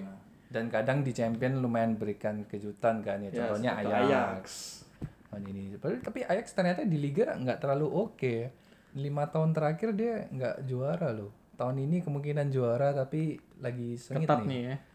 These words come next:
Speaker 1: Poinnya sama-sama delapan puluh sama
Speaker 2: Sisa berapa
Speaker 1: P S V.
Speaker 2: pertandingan sih ini?
Speaker 1: Dua, dua, sisa dua.
Speaker 2: Sisa dua pertandingan sama-sama poin
Speaker 1: Tiga, empat.
Speaker 2: delapan puluh.
Speaker 1: Iya, tiga, empat.
Speaker 2: Oh,
Speaker 1: Empat,
Speaker 2: oke.
Speaker 1: empat tahun terakhir P S V tiga kali, Feyenoord sekali tuh.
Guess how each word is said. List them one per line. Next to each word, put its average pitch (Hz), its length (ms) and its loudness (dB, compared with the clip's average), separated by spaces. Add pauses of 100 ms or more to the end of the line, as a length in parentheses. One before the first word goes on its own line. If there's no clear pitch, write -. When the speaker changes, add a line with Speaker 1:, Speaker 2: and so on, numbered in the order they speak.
(140)
Speaker 1:
Poinnya 131 560 0
sama-sama 127 540 2
delapan 113 280 4
puluh 120 300 2
sama 110 80 0
Speaker 2:
Sisa - 160 2
berapa 143 80 6
Speaker 1:
P 143 80 8
S - 0 -
V. 135 80 4
Speaker 2:
pertandingan 139 340 4
sih 175 120 4
ini? 202 120 0 (360)
Speaker 1:
Dua, 127 240 2
dua, 107 260 -4
sisa 113 240 -8
dua. 101 240 -8 (160)
Speaker 2:
Sisa - 140 -6
dua 135 100 -2
pertandingan 139 380 -2
sama-sama 147 260 -2
poin 147 160 -2
Speaker 1:
Tiga, 147 80 0
empat. - 80 -2
Speaker 2:
delapan 127 160 -2
puluh. 135 200 0
Speaker 1:
Iya, 110 180 -2
tiga, 101 240 -4
empat. 98 300 -4 (1120)
Speaker 2:
Oh, 196 100 -10 (100)
Speaker 1:
Empat, 117 160 0
Speaker 2:
oke. - 80 -6
Speaker 1:
empat 120 220 2
tahun 127 220 2
terakhir 131 440 0 (160)
P - 120 -20
S 131 180 -4
V 160 180 -4
tiga 139 220 -2
kali, 123 500 0
Feyenoord 139 480 -2
sekali 120 480 -4
tuh. 98 180 -10